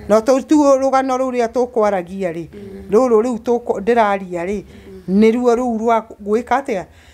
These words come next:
Speaker 1: Rwa, rwa mũico nĩ kuga atĩ nĩ ndeithagia cũkũra. Ũguo nĩguo njĩkaga.
Speaker 2: Mm.
Speaker 1: Hunjagia, ngaheo kĩndũ, kĩrĩa ndaheo, tũkarĩa na ciana icio, nake Ngai agakĩndathima.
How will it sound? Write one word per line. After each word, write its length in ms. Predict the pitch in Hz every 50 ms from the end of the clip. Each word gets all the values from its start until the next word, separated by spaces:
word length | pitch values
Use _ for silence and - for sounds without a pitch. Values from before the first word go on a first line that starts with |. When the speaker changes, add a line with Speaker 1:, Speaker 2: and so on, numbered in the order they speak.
| - - _ _ -
Speaker 1:
Rwa, 1400 | - 175 196 208 214 220 214 208 208 208 208 208 208 202 202 196 202 196 190 185 196 190 190 202 196 185 196 226 - - - - - - - - - - - - -
rwa 180 | - 220 247 262
mũico 320 | 247 233 214 208 - 240
nĩ 120 | 226 240 247
kuga 280 | 247 - 208 180 214 220
atĩ 140 | 220 220
nĩ 160 | 190 196 202 208
ndeithagia 480 | 185 214 226 220 226 226 196 185 160
cũkũra. 400 | 151 - - 185 190 - - 285 -
Ũguo 240 | - 277 247 277
nĩguo 260 | 226 233 240 214 208 185
njĩkaga. 440 | 170 - 196 - - 185 156 156 - - _
Speaker 2:
Mm. 280 | 220 202 190 185 180 185
Speaker 1:
Hunjagia, 600 | 202 202 208 - 269 269 226 208 220 233 233 285 - - - - - - - - - - - - - -
ngaheo 300 | 185 185 180 202 220 254
kĩndũ, 420 | 254 - 247 226 226 226 233 233 233 - - - - - -
kĩrĩa 220 | 214 208 240 254
ndaheo, 560 | 233 254 254 254 247 240 220 202 190 180 170 - - _ _ _ -
tũkarĩa 400 | 208 208 190 226 233 196 180 180
na 120 | 175 190 190
ciana 340 | - - 180 160 160 175
icio, 320 | 175 185 - - 185 180 180 -
nake 240 | 175 165 - 185 175
Ngai 220 | 170 196 196 180
agakĩndathima. 840 | 165 170 190 185 - 180 160 156 151 180 180 175 170 165 170 156 160